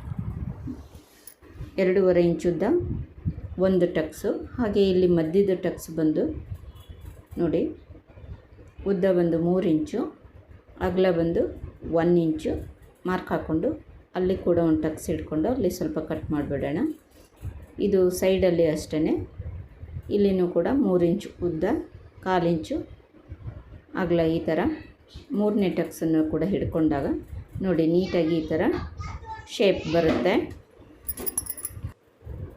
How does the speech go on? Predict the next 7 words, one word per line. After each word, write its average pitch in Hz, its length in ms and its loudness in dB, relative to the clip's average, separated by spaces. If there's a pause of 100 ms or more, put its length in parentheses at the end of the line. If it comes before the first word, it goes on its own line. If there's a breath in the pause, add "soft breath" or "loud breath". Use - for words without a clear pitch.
(560)
ಇನ್ನೊಂದು 202 380 2
ಸೈಡನ್ನು 175 440 4
ಕೂಡ 170 260 2
ನಾವು 220 180 2
ಅದೇ 156 240 4
ಥರ 160 200 -2 (100)
ಟಕ್ಸ್‌ಗಳನ್ನ 156 640 0